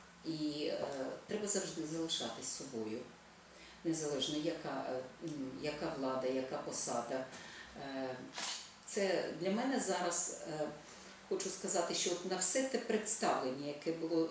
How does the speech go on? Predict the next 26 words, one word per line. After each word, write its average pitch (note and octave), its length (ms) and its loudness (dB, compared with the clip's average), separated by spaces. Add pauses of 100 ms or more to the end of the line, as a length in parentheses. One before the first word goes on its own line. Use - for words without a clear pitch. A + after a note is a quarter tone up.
(120)
зроблено F3 420 0
з F3 80 0
вами, A#3+ 340 2
я G#3+ 80 6
би G3+ 120 2
сказала F#3+ 380 0
одним E3 320 4
словом, C3 520 0 (380)
що D3+ 360 4 (140)
я E3+ 200 0
сімнадцять F3 720 -2
років C3+ 340 -4 (420)
є, C#3+ 140 -4 (880)
е, C3+ 280 -4 (160)
чистий - 440 -4
політик. D3+ 380 -6 (760)
Не F3+ 100 0
з F3+ 60 0
точки - 360 -2
зору, B3 220 4
що - 180 0
Ющенка D3+ 560 -2
там D3 100 -4 (140)
казав D3 300 -4
"чисті E3 340 -2
руки", D#3 320 0